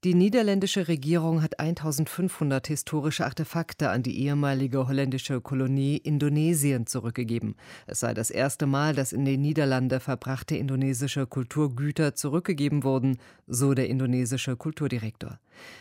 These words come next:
Die Artefakte stammen aus dem zweitausenddreizehn geschlossenen Nusantara-Museum,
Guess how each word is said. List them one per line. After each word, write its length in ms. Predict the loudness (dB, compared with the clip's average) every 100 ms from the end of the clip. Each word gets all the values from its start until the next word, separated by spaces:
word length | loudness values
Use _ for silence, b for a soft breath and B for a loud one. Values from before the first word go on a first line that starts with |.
| B
Die 80 | -2
Artefakte 540 | 0 0 -2 -2 -4
stammen 380 | -4 -2 0 0
aus 120 | -2
dem 200 | -4 -6
zweitausenddreizehn 1040 | -4 -6 -4 -2 -2 -2 -2 -2 -2 -2 -2
geschlossenen 580 | -2 -2 -2 0 -2
Nusantara-Museum, 1300 | 0 -2 -2 -2 0 0 0 0 0 0 0 2 0